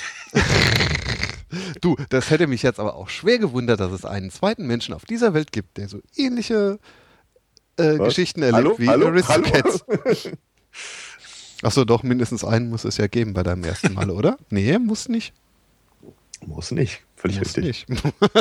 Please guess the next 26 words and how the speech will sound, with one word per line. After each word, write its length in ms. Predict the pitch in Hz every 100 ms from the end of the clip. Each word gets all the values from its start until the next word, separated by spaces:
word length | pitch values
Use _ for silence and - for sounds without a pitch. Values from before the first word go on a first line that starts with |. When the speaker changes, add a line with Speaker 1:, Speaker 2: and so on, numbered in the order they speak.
| -
Speaker 1:
<laughs> 500 | 208 - - 220 214
Also, 320 | - 123 180 208
doch, 240 | - 160 -
meine 320 | - 113 143 151
These 320 | 131 127 120
ist, 320 | 117 - -
es 200 | 117 -
gibt 200 | 135 -
keinen 240 | 117 117
zweiten 300 | - 104 113 107
Menschen 260 | 110 113
auf 120 | 87
dieser 280 | - 110 101
Welt, 220 | 92 - - - - - -
der 140 | 123 120
ähnliche 400 | 117 95 90 117
Geschichten 360 | 120 107 -
erlebt 320 | 104 90 90 90
wie 220 | 98 147 -
Aristocats. 640 | 165 - 92 - - - _ _ _ _ _ _ _ _ _ _ _ _ _ _ _ _ _ _ - _ _ 370 370 _ _ _ _ _ - - - _ _ _ _ _ _ _ _ -
Speaker 2:
Ich 100 | -
schreibe 180 | - -
jetzt 100 | -
ein 80 | 78
Buch. 260 | - 85
<laughs> 40 | -